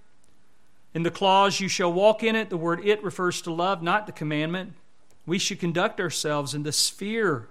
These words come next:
of love. Divine love produced in the heart by the Holy Spirit is the motivating factor that impels saints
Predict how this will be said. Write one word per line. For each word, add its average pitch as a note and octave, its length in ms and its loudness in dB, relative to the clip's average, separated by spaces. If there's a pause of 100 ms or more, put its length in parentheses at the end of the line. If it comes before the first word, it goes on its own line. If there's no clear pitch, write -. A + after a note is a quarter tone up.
(120)
of C#3+ 160 -6
love. E3+ 540 -2 (800)
Divine G#3+ 400 8
love G3+ 240 6
produced G#3 400 0
in G3 80 0
the F3 80 0
heart A3 340 4
by G3 100 4
the F3+ 120 0
Holy G3+ 200 2
Spirit A3 380 0
is F#3+ 160 -2
the F3 80 0
motivating G3 500 4
factor G#3 460 2
that F3 260 0
impels G#3 640 -2
saints G#3+ 580 -4